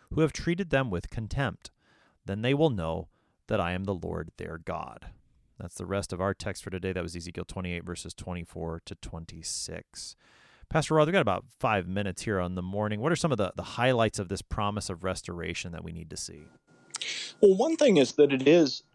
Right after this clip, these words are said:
Speaker 2: for the original context, in relation to the nations around them. So the Lord is saying, "I am using Babylon right now as this tool of mine to level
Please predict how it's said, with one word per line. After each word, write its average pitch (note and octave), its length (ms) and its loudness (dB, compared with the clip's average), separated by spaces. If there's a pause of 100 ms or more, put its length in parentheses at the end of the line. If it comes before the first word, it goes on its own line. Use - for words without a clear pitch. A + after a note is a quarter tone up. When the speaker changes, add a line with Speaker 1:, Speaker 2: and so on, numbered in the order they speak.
Speaker 2:
for - 160 2
the C#3 140 4
original B2+ 420 4
context, - 960 -4
in F3+ 240 0
relation B2+ 760 2 (140)
to A#2 260 -2
the G#2 360 -2 (140)
nations A#2 640 -4
around G2 380 -6
them. - 160 -10 (560)
So C#3 380 4
the C#3 120 -2
Lord F3+ 320 2
is D3 160 -4
saying, B2+ 420 -4
"I C#3 180 -2
am C3 240 -2 (100)
using A#2 680 -6 (400)
Babylon A2 480 -2
right F#2+ 220 -8
now F#2 420 -8 (400)
as A2 220 0
this - 380 0 (420)
tool C3+ 380 2
of E2+ 120 0
mine D#2+ 400 -6 (360)
to A2+ 220 2
level G#2 520 4